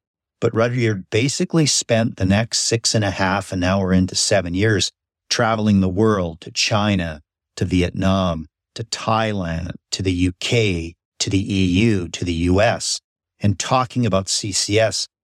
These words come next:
So we were kind of talking about C C S when it wasn't cool to do so, and people didn't know what the heck we were even talking about. But that was what B H P wanted, and, and kudos to them for their leadership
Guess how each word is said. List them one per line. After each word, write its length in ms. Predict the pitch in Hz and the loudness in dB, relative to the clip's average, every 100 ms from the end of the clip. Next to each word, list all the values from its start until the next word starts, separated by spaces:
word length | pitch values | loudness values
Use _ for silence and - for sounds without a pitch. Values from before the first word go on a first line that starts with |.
| _ | _
So 300 | - 120 113 | -2 2 2
we 220 | 113 123 | 2 0
were 120 | 151 123 | 0 0
kind 260 | 131 113 | -2 -4
of 60 | 101 | -2
talking 420 | - 113 107 107 | -2 -2 -4 -8
about 380 | 98 92 101 95 | -6 -2 -2 -2
C 180 | - 107 | 0 0
C 220 | - 104 | 0 -2
S 160 | 101 | -2
when 140 | 110 95 | -2 -4
it 80 | 95 | -2
wasn't 320 | 98 95 92 | -2 -2 -8
cool 320 | - 107 101 | -2 0 0
to 120 | 98 | -2
do 200 | 92 98 | -2 0
so, 400 | 104 - 80 80 - _ _ _ | 0 0 -2 -6 -14 _ _ _
and 160 | 101 101 | -4 0
people 260 | 117 113 110 | 0 0 0
didn't 280 | 98 98 | 0 0
know 180 | 98 98 | 2 2
what 220 | 92 98 | 0 -2
the 60 | 87 | -6
heck 200 | - 107 - | -6 -8 -4
we 160 | 98 | -4
were 120 | 92 95 | 0 2
even 280 | 90 85 | 2 -2
talking 460 | 78 - 107 - 87 | -4 -4 -4 -2 -2
about. 340 | 76 80 82 85 _ _ _ _ _ 123 | -2 -2 -4 -10 _ _ _ _ _ 0
But 220 | 127 120 - _ _ - | 0 0 -8 _ _ -4
that 260 | 110 123 131 | 2 2 0
was 240 | 120 - | -4 -2
what 300 | 104 110 98 | 0 -2 -2
B 180 | 113 113 | -2 0
H 340 | 107 110 - | 0 -2 -8
P 460 | - 107 101 98 104 120 | -6 -4 -4 -4 -6 -12
wanted, 540 | 123 101 107 90 85 | -4 0 0 0 -6
and, 220 | 85 85 90 | -8 -8 -8
and 160 | 90 | -8
kudos 400 | - 117 104 98 | -6 -6 -4 -6
to 120 | - | -6
them 220 | 107 90 92 | -2 -2 -2
for 140 | 104 | 0
their 160 | 92 87 | 0 0
leadership 640 | 98 104 - - 85 80 | -2 -2 -2 -2 -4 -6